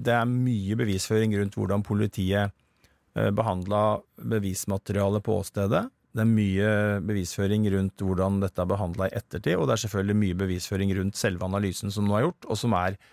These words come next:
eh, har ført frem til hovedbeviset mot Vassbakk. Eh, og så har påtalemyndigheten, eh, og da skal jeg ta et lite forbehold om at jeg ikke fikk med meg det i tingretten, men det gjør i hvert fall, det spiller ingen rolle, i hvert fall i lagmannsretten nå,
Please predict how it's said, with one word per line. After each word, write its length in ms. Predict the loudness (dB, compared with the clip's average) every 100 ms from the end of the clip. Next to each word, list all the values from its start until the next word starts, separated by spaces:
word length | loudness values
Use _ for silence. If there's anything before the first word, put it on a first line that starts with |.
| -20 -20 _ -6
eh, 140 | 0 0
har 100 | 0
ført 220 | -2 -2
frem 160 | -2
til 100 | 0
hovedbeviset 720 | 0 -2 -2 -2 -2 0 0
mot 240 | 2 0 -4
Vassbakk. 480 | -10 -6 -6 -8 -20 -20 -20 -20 -20 _ 0
Eh, 160 | 2 2
og 120 | -2
så 120 | 0 0
har 100 | 2
påtalemyndigheten, 920 | -2 -2 0 2 2 0 0 -2 -4 -8 0
eh, 240 | 2 4 2
og 100 | 0
da 60 |
skal 120 | -2 -4
jeg 40 |
ta 80 | -2
et 80 | 0
lite 260 | -2 -2 -2
forbehold 460 | -2 0 0 0
om 60 | 0
at 80 | -2
jeg 100 | -2
ikke 200 | -2 -2
fikk 160 | -4 0
med 180 | 0
meg 200 | 2 0
det 100 | 0 0
i 60 |
tingretten, 420 | 0 0 -2 0
men 160 | 0 2
det 120 | 2
gjør 100 | 2
i 80 | 0
hvert 140 | -2
fall, 160 | -6 -8 -4
det 80 | -4
spiller 240 | -2 0
ingen 160 | 2 2
rolle, 200 | 2 0
i 40 |
hvert 120 | -2 -2
fall 160 | -2
i 60 | 0
lagmannsretten 600 | 0 0 -4 -4 -4 -2
nå, 140 | -2